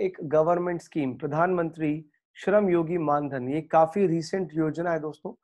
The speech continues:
काफी recently न्यूज़ में रही थी। आपको बताना है कि कौन सी स्टेटमेंट इसके बारे में जो है करेक्ट होगी। तो फर्स्ट स्टेटमेंट जो है कहती है, "It will provide assured monthly pension of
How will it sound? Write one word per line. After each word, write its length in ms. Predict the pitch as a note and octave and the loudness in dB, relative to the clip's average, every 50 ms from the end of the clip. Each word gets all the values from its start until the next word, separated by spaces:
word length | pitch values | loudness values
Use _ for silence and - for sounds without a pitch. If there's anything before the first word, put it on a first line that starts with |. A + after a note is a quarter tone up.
| _ _ _ _ _ - | _ _ _ _ _ 0
काफी 420 | D3+ D3 D3+ D3+ - E3+ D#3 D3+ | 2 2 2 4 2 0 2 0
recently 380 | D3 D3+ - E3 D3+ D#3+ E3+ E3 | -2 -4 -6 -6 -4 -2 -2 -2
न्यूज़ 280 | D3+ D3+ D3+ D#3+ C#3+ C#3+ | -2 -2 -4 -4 -4 -4
में 100 | D#3 C#3+ | -4 -2
रही 160 | C3+ D3 D#3+ | -2 -4 -4
थी। 120 | D#3 D#3 | -4 -6
आपको 260 | D3 D3 C3 - D3+ | -6 -6 -8 -10 -6
बताना 340 | C3 C3+ B2+ C#3 D3 D#3 E3+ | -6 -6 -4 -4 -6 -4 -4
है 80 | E3 D#3 | -4 -6
कि 120 | D#3+ F#3 | -8 -10
कौन 300 | - - - E3+ F3+ F#3 | -12 -8 -6 -4 -4 -4
सी 120 | F3+ G3 F3+ | -6 -8 -10
स्टेटमेंट 360 | - - D3 C#3+ D#3 D3+ C#3+ | -8 -10 -10 -10 -10 -12 -12
इसके 200 | - - - D3 | -10 -10 -8 -6
बारे 200 | C3 C3+ C3+ C3+ | -6 -6 -6 -6
में 120 | C3+ C3 | -8 -8
जो 140 | B2+ C3 B2 | -8 -10 -12
है 80 | B2+ B2+ | -12 -12
करेक्ट 340 | - - C3 C3 B2 _ - | -10 -10 -10 -10 -10 _ -4
होगी। 300 | F3 F#3+ E3+ C#3+ B2 B2+ _ _ _ _ _ _ _ _ _ _ - | -4 -2 -2 -4 -6 -8 _ _ _ _ _ _ _ _ _ _ -8
तो 80 | F3+ | -8
फर्स्ट 300 | E3 - G3 G#3+ A#3 G#3+ | -4 0 2 2 2 2
स्टेटमेंट 360 | - G#3 F#3 G3 G3+ G3 F#3+ D#3+ | -2 -4 -4 -4 -4 -4 -2 -2
जो 140 | F#3 F3 F3 | -2 -2 -4
है 60 | E3+ | -4
कहती 300 | F3 D#3 D3 D3 - E3 | -6 -6 -8 -6 -4 -4
है, 160 | D#3+ D#3+ D#3 | -4 -4 -4
"It 80 | E3+ D#3+ | -6 -8
will 120 | D#3 D3+ - - | -8 -8 -8 -8
provide 420 | D3+ C#3 C3 D3 D3+ E3+ F#3 F#3 | -6 -2 0 0 2 2 0 0
assured 600 | F#3 - F#3 D#3 - - - F3 F3 F#3 F#3+ F3+ | -2 -4 -8 -10 -10 -6 -4 0 2 2 2 0
monthly 440 | E3+ D3+ D3 D3+ D#3 D3 - E3 D#3 D#3 - | -2 -4 -4 -4 -6 -8 -8 -10 -10 -8 -8
pension 400 | D3 C#3 C3 - - D3+ B2+ C3+ _ _ _ _ _ _ _ _ - E3 | -10 -10 -10 -6 -6 -6 -6 -8 _ _ _ _ _ _ _ _ 0 2
of 120 | D3+ D#3 | 2 2